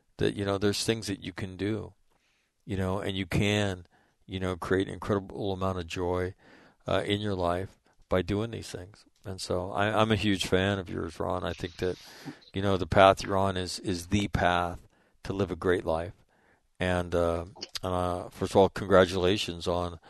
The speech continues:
on the work you've done. And, uh, don't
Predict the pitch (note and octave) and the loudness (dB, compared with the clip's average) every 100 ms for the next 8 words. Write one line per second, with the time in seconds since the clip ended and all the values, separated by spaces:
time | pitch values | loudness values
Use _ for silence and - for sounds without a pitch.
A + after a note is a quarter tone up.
0 | - - - - F#2+ F#2+ F#2+ F#2 - E2+ | -20 -20 -10 -2 0 4 4 4 0 -2
1 | E2 F2+ F2+ F#2+ G2 - _ _ _ _ | 4 6 4 0 -6 -16 _ _ _ _
2 | - F#2 F#2+ F#2 F2 F2+ F2+ F2 - F#2 | -4 0 2 2 4 4 4 2 -2 -2
3 | F#2+ | -2